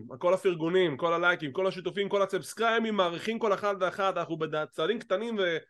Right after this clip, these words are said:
ומהירים, מתקדמים לכיוון האלף מנויים ביוטיוב, כמו שאנחנו שואפים להגיע, מקווים שבזכותכם ובעזרתכם אנחנו נגיע ל-, ליעד הזה.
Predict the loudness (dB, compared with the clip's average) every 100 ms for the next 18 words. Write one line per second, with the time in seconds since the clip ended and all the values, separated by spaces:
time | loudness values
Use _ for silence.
0 | _ _ -6 -2 0 0 0 -2 -8 -8
1 | -2 0 2 0 -2 0 2 2 0 -2
2 | 0 -2 -2 -4 -2 -2 -2 -2 -4 -6
3 | -8 -6 -4 -4 -6 -4 -4 -4 -4 -2
4 | 0 0 0 -6 -8 -8 -10 -12 -10 -4
5 | -4 -2 -4 -6 -8 -6 -4 -4 -6 -2
6 | 2 2 2 0 0 0 -2 -2 -6